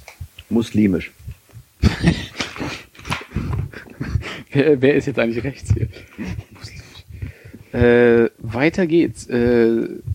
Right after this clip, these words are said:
Speaker 2: ach so, ja, das war wohl, äh, war wohl falsch, weil jetzt alle Ergebnisse kamen, ne? Gut.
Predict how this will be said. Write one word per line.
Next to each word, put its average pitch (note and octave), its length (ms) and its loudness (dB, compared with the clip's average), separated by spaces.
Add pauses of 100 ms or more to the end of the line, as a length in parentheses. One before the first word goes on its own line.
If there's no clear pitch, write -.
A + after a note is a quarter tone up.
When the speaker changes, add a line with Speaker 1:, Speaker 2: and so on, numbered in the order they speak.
(1040)
Speaker 2:
ach B2 120 -2
so, A2 260 0
ja, A2 120 0
das G#2 180 -6
war A2+ 100 4
wohl, A2 200 4
äh, G#2 480 0
war G#2 120 -2
wohl G#2 120 0
falsch, - 380 -8
weil G#2+ 220 -6
jetzt - 260 -16
alle G#2 140 -2
Ergebnisse A2+ 400 -6
kamen, G2 240 -6
ne? B2+ 120 -4 (840)
Gut. - 180 4